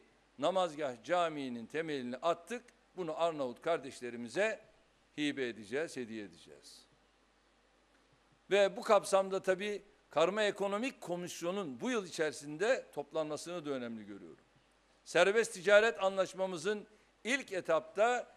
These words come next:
hizmet ve yatırımları, devamında tarımı ve diğer alanları kapsayacak şekilde genişletmesine de fayda var.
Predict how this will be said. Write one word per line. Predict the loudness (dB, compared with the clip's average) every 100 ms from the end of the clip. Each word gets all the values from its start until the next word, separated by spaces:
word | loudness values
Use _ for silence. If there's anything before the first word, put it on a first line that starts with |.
| _
hizmet | -12 -10 0 2 2 0
ve |
yatırımları, | 2 2 -2 -8 -4 0 2 0 -2 -14 _
devamında | 4 8 8 6 0 -4 0
tarımı | 2 2 2 0 0 -2
ve | -4
diğer | 2 4
alanları | 4 2 0 -2 -4
kapsayacak | -2 -2 -2 -4 -4 -6
şekilde | -6 -12 -12 -4 0 0 -2 -10 _
genişletmesine | -6 -4 -4 -10 -10 -8 -8 -8 -8
de | -4
fayda | 0 0 -2 -6
var. | -10